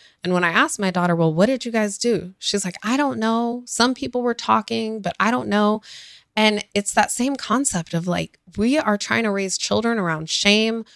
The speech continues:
around punishment, but we leave out so many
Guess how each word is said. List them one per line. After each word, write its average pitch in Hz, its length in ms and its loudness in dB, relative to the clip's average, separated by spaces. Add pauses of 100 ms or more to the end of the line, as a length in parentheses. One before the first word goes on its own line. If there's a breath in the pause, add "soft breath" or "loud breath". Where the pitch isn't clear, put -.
(240 soft breath)
around 165 340 0
punishment, 220 760 0 (460 soft breath)
but 190 380 4 (180)
we 240 540 0 (300)
leave 208 300 0
out 202 400 0
so - 480 2
many 226 640 0